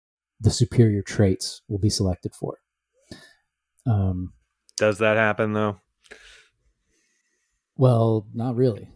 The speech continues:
Speaker 1: Um, <laughs> not really. Uh, but it, but it justifies all sorts of inequality, right? So class stratification. Well,
Speaker 2: Yeah.
Speaker 1: if you're poor, it's because you don't have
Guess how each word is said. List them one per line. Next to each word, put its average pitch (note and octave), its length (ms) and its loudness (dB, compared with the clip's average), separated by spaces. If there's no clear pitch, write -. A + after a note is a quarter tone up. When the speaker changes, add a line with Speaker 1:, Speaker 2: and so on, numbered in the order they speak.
Speaker 1:
Um, G#2 340 -4
<laughs> - 1200 -2
not A#2+ 120 4
really. A#2 240 8
Uh, G#2 460 0
but C#3+ 120 6
it, C3+ 260 2
but C#3 100 6
it A#2+ 140 2
justifies G#2+ 760 0
all G#2 500 -4
sorts G2+ 400 -4
of F#2 160 -8
inequality, G2+ 580 0
right? G#2 180 -2
So G2 160 -2
class G#2+ 360 2
stratification. G#2+ 840 0
Well, A#2 140 4
Speaker 2:
Yeah. G#2+ 60 4
Speaker 1:
if - 100 -2
you're G#2 100 -2
poor, A#2 560 4
it's - 140 -6
because A2 320 -2
you A2+ 100 -2
don't A2+ 320 2
have G#2 480 -2